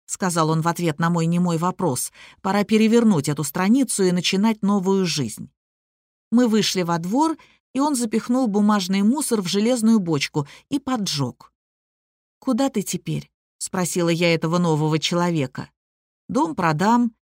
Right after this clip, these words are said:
или так брошу, если никто не купит. Поеду в Петербург, сниму квартиру, на работу устроюсь. Я вообще-то айтишник», улыбнулся он. «Работу найду».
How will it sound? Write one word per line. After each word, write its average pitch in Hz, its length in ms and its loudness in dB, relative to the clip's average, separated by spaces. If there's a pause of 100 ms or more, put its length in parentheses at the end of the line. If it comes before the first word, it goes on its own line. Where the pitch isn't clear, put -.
или 269 200 0
так 208 280 0
брошу, 196 360 2
если 185 300 0
никто 190 320 0
не 185 140 2
купит. 170 520 -2 (320)
Поеду 240 340 0
в - 60 -14
Петербург, 208 640 2
сниму 214 340 4
квартиру, 175 720 -2 (180)
на 226 140 4
работу 202 400 2
устроюсь. 165 600 0 (320)
Я 214 140 0
вообще-то - 400 2
айтишник», 165 680 0 (220)
улыбнулся 165 680 2
он. 120 280 0 (120)
«Работу 262 420 0
найду». 208 640 0